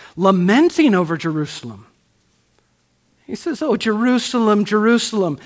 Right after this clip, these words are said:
the city that kills the prophets and stones those who are sent to it. How often would I have gathered your children together as a hen gathers her brood under her wings, and you were not willing."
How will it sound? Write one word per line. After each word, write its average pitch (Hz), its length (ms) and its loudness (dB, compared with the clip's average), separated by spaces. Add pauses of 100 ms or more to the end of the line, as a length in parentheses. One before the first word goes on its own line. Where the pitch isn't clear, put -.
(200)
the 214 100 2
city 302 340 4
that 233 120 4
kills 294 300 -6
the 262 120 -2
prophets 311 600 -2
and 190 100 0
stones 262 440 -2
those 254 200 -2
who 196 100 -6
are 165 80 0
sent 208 280 -4
to 165 180 -2
it. - 220 -10 (880)
How - 240 -12
often 165 440 -6
would 156 100 -4
I 156 140 0
have 143 160 -6
gathered 175 480 -2 (280)
your 165 300 0
children 190 560 -2
together 135 560 -8 (760)
as 143 140 -10
a 151 60 -4
hen 190 400 0
gathers 190 400 0
her 185 100 -2
brood 185 460 2
under 208 240 2
her 208 120 0
wings, 214 420 -2
and 160 180 -2
you 180 100 0
were 190 100 0
not 185 220 0
willing." 143 400 -4